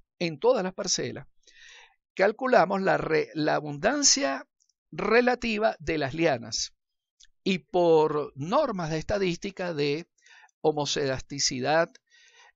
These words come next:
eh, hubo que hacer una transformación del, de, de ese parámetro y calcular la raíz cuadrada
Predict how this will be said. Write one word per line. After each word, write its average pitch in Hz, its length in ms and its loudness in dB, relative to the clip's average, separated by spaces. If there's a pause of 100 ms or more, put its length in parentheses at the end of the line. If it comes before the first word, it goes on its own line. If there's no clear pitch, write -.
(140)
eh, 139 500 2 (400)
hubo 254 400 4
que 202 320 2
hacer 190 320 2
una 208 200 -6
transformación 196 1000 -6
del, 135 600 -2 (360)
de, 127 320 -4
de 127 240 -4
ese 139 200 0
parámetro 175 520 -2
y 185 80 -4
calcular 190 480 -2
la 160 160 0
raíz 147 360 -2
cuadrada 208 600 -2